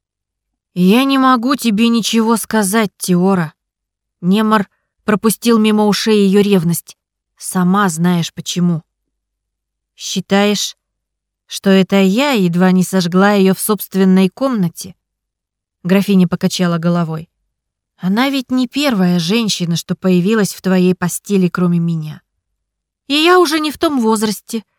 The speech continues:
чтобы закатывать истерики по этому поводу и пытаться уничтожить соперницу. Если ты любишь ее», она вздохнула, «то я только рада, что она смогла снова заставить тебя это почувствовать».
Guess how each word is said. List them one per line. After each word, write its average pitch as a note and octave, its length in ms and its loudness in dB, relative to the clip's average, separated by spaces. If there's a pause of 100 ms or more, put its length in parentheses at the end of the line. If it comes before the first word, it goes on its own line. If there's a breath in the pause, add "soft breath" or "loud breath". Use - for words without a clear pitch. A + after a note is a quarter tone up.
(140)
чтобы A3+ 280 -2
закатывать G#3+ 580 0
истерики A#3+ 500 -2
по G3 120 -2
этому G3+ 400 2
поводу A#3 440 2
и F#3+ 80 6
пытаться A#3+ 520 -2
уничтожить G#3+ 640 -2
соперницу. F#3+ 760 -6 (680)
Если A#3 480 -2 (100)
ты B3+ 300 0 (720)
любишь G#3+ 520 -2
ее», E3 240 -4 (840)
она G3 260 2
вздохнула, F3+ 680 0 (1040)
«то - 80 0
я B3+ 160 2
только B3 380 0
рада, G#3+ 300 2
что F#3 220 -2
она F3+ 200 4
смогла F#3+ 460 2
снова G3+ 400 -2
заставить F3 520 -4
тебя E3 320 -6
это D#3 140 -10
почувствовать». - 800 -12